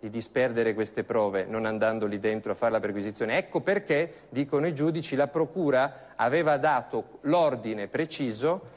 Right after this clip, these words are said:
la disposizione, la condizione per rinviare la perquisizione che lì si rimanesse a osservare e a riprendere quello che succedeva."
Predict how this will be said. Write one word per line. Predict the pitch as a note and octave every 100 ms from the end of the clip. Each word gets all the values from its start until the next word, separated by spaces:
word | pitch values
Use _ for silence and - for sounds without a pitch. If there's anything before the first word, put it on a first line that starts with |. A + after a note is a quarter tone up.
| -
la | A#2
disposizione, | B2 D3 - E3 D3 D#3 - G3+ C3+ G#2+
la | A2+
condizione | - F3 F3 E3 F3+ - F#3+ E3 A2+ A#2 E3+ - -
per | - A2+
rinviare | A#2+ B2 E3 C#3+
la | C3
perquisizione | B2 C3+ F3 E3 F3+ - C#3+ E3 D#3+ - - -
che | D3
lì | F3 A#3 C3+ -
si | -
rimanesse | C3 C3 B2+ C3 B2 A#2 G#2+
a | B2+
osservare | C3+ - E3 C3 A#2+ B2+ B2+
e | C3
a | B2
riprendere | D3 C3+ A#2 A#2 A2+
quello | G2+ A#2 G#2+
che | G2+
succedeva." | G#2+ - G#2+ F2+ E2